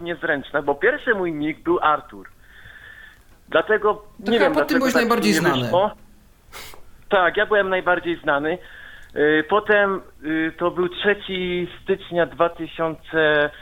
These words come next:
Speaker 1: dwunastego roku, jednak stwierdziłem, że po co mam to konto, skoro ja tak naprawdę mam na imię Luka-, Łukasz i utworzyłem konto Łukasz tysiąc dziewięćset dziewięćdziesiąt trzy. No i, no, wstyd się przyznać, prawie rok temu,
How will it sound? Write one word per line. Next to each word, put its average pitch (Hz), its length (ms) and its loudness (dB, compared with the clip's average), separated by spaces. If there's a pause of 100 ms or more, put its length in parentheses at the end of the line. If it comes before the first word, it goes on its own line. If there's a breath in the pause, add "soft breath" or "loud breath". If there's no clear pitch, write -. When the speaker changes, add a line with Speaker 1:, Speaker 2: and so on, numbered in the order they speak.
(280 loud breath)
Speaker 1:
dwunastego 147 760 0
roku, 180 300 0
jednak 165 440 -2
stwierdziłem, 151 560 -2
że 139 120 -6
po 180 140 -2
co 175 160 -2
mam 156 220 2
to 147 120 -4
konto, 165 340 -2
skoro 156 220 0
ja 156 60 4
tak 156 220 0
naprawdę 147 280 -6
mam 143 200 -2
na 139 100 2
imię 123 240 0
Luka-, 170 420 0
Łukasz 196 480 0
i 175 40 -10
utworzyłem 160 580 -6
konto 143 300 -6
Łukasz 143 380 -2
tysiąc 127 360 -10
dziewięćset 120 420 -6
dziewięćdziesiąt 110 520 -8 (120)
trzy. - 380 -2 (1120 loud breath)
No 254 240 2
i, 220 260 -2 (360 loud breath)
no, 151 100 -4
wstyd - 300 -4
się 190 140 0
przyznać, 180 380 0 (420)
prawie 180 320 2
rok 175 220 -2
temu, 170 300 -2